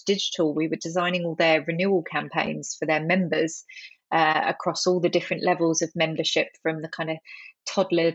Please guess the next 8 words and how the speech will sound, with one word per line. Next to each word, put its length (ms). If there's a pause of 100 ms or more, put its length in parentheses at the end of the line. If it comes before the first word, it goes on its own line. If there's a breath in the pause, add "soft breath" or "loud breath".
(100)
baby 580
type 220
membership 540
that 100
the 80
parents 500
buy, 340
uh, 180